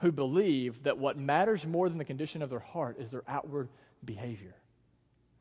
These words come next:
They are people who believe that one day they will be in heaven because they live incredibly disciplined lives with tons of religious activities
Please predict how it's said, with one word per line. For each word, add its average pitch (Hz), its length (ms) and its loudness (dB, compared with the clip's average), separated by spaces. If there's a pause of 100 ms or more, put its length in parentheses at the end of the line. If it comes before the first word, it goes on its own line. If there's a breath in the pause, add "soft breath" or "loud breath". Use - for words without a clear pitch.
(140)
They 180 100 6
are 180 80 6
people 233 380 4
who 202 100 8
believe 170 380 6
that 147 140 2
one 202 260 2
day 160 180 8
they 156 100 8
will 196 140 8
be 165 180 2
in 135 120 0
heaven 147 420 6 (240 loud breath)
because 175 460 6
they 160 100 6
live 160 160 4
incredibly 196 640 0
disciplined 175 580 -2
lives 127 320 4 (220 loud breath)
with - 200 -6
tons 190 440 2
of 151 140 0
religious 147 440 0
activities 147 640 -2